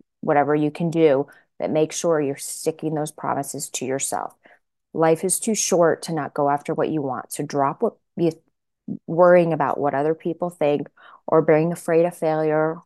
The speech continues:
or even afraid of success, and go start living your life like a movie. I want you to really close your eyes and picture your dream life playing out on a big screen like a movie,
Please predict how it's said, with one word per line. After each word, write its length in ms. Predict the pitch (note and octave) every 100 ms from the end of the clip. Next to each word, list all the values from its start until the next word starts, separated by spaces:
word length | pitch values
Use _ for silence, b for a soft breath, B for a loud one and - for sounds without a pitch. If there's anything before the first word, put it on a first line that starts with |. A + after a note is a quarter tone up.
| -
or 120 | C#3+
even 320 | D3+ D#3 E3+ D#3+
afraid 320 | - D#3+ E3
of 100 | E3
success, 540 | - D#3+ C#3+ C3 C#3+ b b b -
and 220 | F3 E3+
go 240 | E3+ F#3+
start 360 | A3+ - - -
living 360 | F3 E3+ F3 E3+
your 240 | D#3+ D#3
life 380 | C#3 C3+ F#3 -
like 180 | D#3 D3+
a 60 |
movie. 580 | C#3 C3 C3+ C3 - - _
I 80 | D3+
want 380 | C#3+ D3+ D#3+ F#3+
you 100 | F3+
to 80 | F3
really 680 | E3 D#3 D#3 D#3 D3+ E3+ F3+ B B B _ _ _ -
close 380 | A3 A3 A3+
your 160 | A3 F#3+
eyes 320 | E3 F3 F3
and 220 | - E3+
picture 540 | - F3+ G#3 - F#3 E3+
your 280 | E3 F3+ F#3
dream 500 | E3+ D#3 E3 F#3 F3
life 300 | D#3 E3 G3 _
playing 300 | F3+ E3+ F3
out 160 | D3+ F3+
on 160 | E3+
a 60 | D#3
big 300 | - D#3+ -
screen 340 | - F#3+ G3
like 200 | F#3 D#3+
a 60 | E3
movie, 600 | E3+ E3+ F3 E3 A#2+